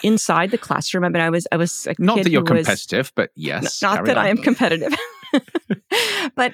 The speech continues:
Speaker 1: you know, I, I mean, I'm somebody that, you know, was lucky enough to be good at things like standardized tests. But on the playground, I was not the first to be chosen, okay? <laughs>
Speaker 2: Oh, no.
Speaker 1: And so I've been thinking about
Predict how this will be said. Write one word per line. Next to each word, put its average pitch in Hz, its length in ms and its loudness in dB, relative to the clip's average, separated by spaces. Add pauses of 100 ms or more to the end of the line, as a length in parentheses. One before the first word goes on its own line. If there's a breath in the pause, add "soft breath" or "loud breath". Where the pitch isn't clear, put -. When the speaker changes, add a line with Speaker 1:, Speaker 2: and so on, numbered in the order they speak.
(140)
Speaker 1:
you 269 100 -2
know, 269 80 2
I, 269 100 0
I 262 100 2
mean, 269 140 2
I'm 262 100 2
somebody 294 340 0
that, 240 200 0
you 233 100 -2
know, 196 120 2
was 190 220 -2
lucky 240 220 0
enough 220 200 0
to 208 100 -2
be 190 140 0
good 175 220 2
at - 140 0 (280)
things 180 220 2
like 156 160 0
standardized 156 560 0
tests. - 520 -8
But - 100 0
on 339 120 2
the 349 80 -2
playground, 165 640 0 (540 soft breath)
I 262 460 2
was 160 300 0
not 180 380 0
the 180 100 -2
first 185 420 -6
to 185 100 0
be 185 140 0
chosen, 131 720 -4
okay? 160 520 0
<laughs> - 60 -20
Speaker 2:
Oh, 104 360 2 (220)
no. 139 480 0 (600 loud breath)
Speaker 1:
And 247 140 0
so 262 120 0
I've 254 160 2
been 277 160 0
thinking 349 400 -2
about 156 400 0